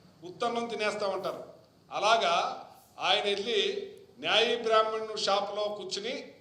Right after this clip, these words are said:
ఓ ఫోటో దిగుతారు. అంటే ఆ రాష్ట్రంలో ఉన్న న్యాయ బ్రాహ్మణులందరికీ కూడా మేలు జరిగిపోయినట్టు అనుకోవాలి మనం.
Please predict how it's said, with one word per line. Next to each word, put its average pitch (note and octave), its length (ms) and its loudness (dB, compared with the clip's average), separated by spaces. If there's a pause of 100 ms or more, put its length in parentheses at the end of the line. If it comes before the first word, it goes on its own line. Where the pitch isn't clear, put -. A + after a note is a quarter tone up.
(280)
ఓ G3 120 -6
ఫోటో G#3 240 0
దిగుతారు. G#3 380 -2
అంటే F3 220 -4
ఆ A3+ 240 2
రాష్ట్రంలో A#3+ 480 0
ఉన్న A#3 160 -2
న్యాయ A3+ 340 0
బ్రాహ్మణులందరికీ G#3+ 880 -2
కూడా A3 120 -4
మేలు G3 220 -2
జరిగిపోయినట్టు F#3+ 520 -4
అనుకోవాలి F#3+ 420 0
మనం. - 300 -8